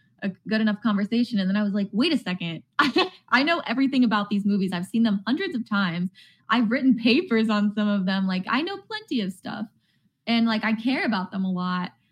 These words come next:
And so I think people get psyched out. They psych themselves out with that kind of dialogue. Um, or like, "Oh, I haven't seen nearly enough. I, I haven't done enough. I don't know enough."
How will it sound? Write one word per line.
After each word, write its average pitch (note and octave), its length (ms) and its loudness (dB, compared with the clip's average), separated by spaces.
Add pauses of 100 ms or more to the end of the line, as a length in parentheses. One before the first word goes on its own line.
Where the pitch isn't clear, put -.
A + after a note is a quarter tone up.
(260)
And A3 160 0
so A#3 120 -2
I A#3 100 2
think D4 280 -6
people A#3+ 320 0
get - 260 -4
psyched G#3 320 -2
out. F#3 560 -4
They G3 160 -2
psych A#3 280 -4
themselves F#3 520 -4
out E3+ 260 -6
with F#3 180 -6
that F3 280 -6 (200)
kind F3 180 -4
of E3+ 100 -2
dialogue. E3+ 760 -6 (460)
Um, F#3+ 600 -4
or F#3 100 -4
like, E3+ 260 -6
"Oh, F#3+ 40 -4
I F3 260 -2
haven't E3+ 340 -6
seen F#3 200 0
nearly F3+ 340 -2
enough. E3+ 340 -8
I, E3+ 200 -8 (320)
I F3+ 140 0
haven't F#3 460 -2
done G3 220 0
enough. F3+ 340 -2
I F3 80 -8
don't F3 200 -6
know F#3 220 -2
enough." E3+ 400 -4